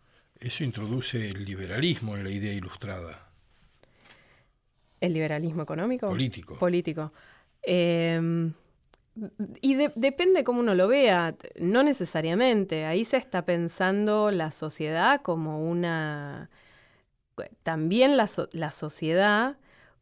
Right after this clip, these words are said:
Speaker 2: como el resultado de un contrato, de un contrato entre
Speaker 1: De acuerdo,
Speaker 2: individuos.
Speaker 1: pero lo que digo es, eh, esto último que vos dijiste, siempre y cuando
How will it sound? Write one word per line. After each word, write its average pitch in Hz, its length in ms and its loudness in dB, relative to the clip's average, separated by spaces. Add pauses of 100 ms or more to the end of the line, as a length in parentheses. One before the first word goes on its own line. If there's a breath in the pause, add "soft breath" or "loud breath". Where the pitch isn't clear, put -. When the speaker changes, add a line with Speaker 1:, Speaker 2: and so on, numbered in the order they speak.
(160)
Speaker 2:
como 202 400 4
el 165 200 -2
resultado 170 800 2
de 165 140 0
un 151 380 -4
contrato, 156 920 2
de - 120 -8
un 156 100 -4
contrato 185 440 2
entre 151 240 -4
Speaker 1:
De 139 60 2
acuerdo, 175 200 6
Speaker 2:
individuos. 131 260 4
Speaker 1:
pero 127 80 6
lo - 60 4
que 123 60 2
digo 147 240 4
es, 127 220 0
eh, 117 500 -10
esto - 220 -4
último 143 400 -2
que 120 80 -8
vos 117 100 -4
dijiste, 104 480 -12
siempre 170 680 0
y 117 220 -2
cuando 151 720 0